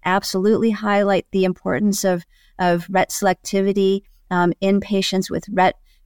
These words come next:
uh, mutated medullary thyroid cancer, um, and highlight, um, the timely implementation of, of biomarker testing, um, in patients with, with medullary thyroid cancer who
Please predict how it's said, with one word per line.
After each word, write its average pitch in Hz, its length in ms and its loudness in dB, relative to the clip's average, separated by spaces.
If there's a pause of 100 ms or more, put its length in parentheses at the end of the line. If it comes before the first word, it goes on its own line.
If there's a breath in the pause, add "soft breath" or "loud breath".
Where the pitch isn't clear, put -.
(120)
uh, 175 160 0
mutated 180 680 0
medullary 175 480 0
thyroid 175 320 0
cancer, 180 640 -2 (260 soft breath)
um, 180 360 0
and 180 320 0 (220)
highlight, 202 680 0
um, 175 200 2
the 170 140 -2
timely 208 520 0
implementation 185 1000 -2
of, 170 160 -2 (180)
of 170 280 -2 (140)
biomarker 170 560 -2
testing, 180 600 -4 (340 soft breath)
um, 170 180 0 (100)
in 202 180 2
patients 185 640 -2
with, 175 200 0 (220)
with 175 420 -2
medullary 175 500 0
thyroid 156 280 0
cancer 170 480 -2 (200)
who 175 180 -2